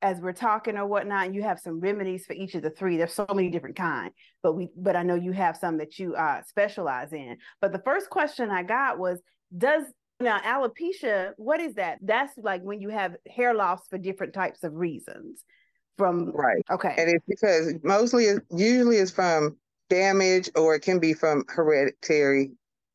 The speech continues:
Speaker 2: or from, most of the time it's from something that you did, or it can come from, if you have cancer, chemo, your hair is gonna come out.
Speaker 1: Okay. Okay. Okay. When you say something that you did, what do you mean?
Speaker 2: So there's an alopecia that,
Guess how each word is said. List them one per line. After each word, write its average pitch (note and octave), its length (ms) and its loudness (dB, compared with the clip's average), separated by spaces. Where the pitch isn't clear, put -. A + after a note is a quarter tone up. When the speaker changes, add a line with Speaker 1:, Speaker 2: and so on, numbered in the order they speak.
Speaker 2:
or D3 460 4
from, C#3+ 300 2
most G#3+ 300 4
of G3 80 4
the - 0 -
time E3+ 220 2
it's D#3 100 2
from D#3 160 2
something F3 320 0
that E3 180 0
you E3+ 60 -2
did, D3 260 4
or D#3 220 4
it D3 60 0
can D3+ 180 0
come C#3 240 2
from, C#3 180 2
if C3 160 0
you C#3+ 80 4
have C3 140 2
cancer, C#3+ 460 2
chemo, C3+ 600 2
your C3 100 2
hair C3 180 4
is - 80 -4
gonna B2+ 180 2
come C3+ 220 2
out. B2 240 2
Speaker 1:
Okay. E3 400 -10
Okay. E3+ 400 -4
Okay. E3+ 380 -6
When A3 140 4
you B3 120 6
say A#3 180 2
something A3+ 320 -2
that F#3+ 220 -4
you G3 60 -8
did, F#3 340 0
what E3+ 100 -2
do E3+ 60 -4
you E3+ 120 -2
mean? E3 360 -6
Speaker 2:
So F3 320 2
there's F#3 380 4
an D#3 160 2
alopecia G#3 560 2
that, C#3 180 4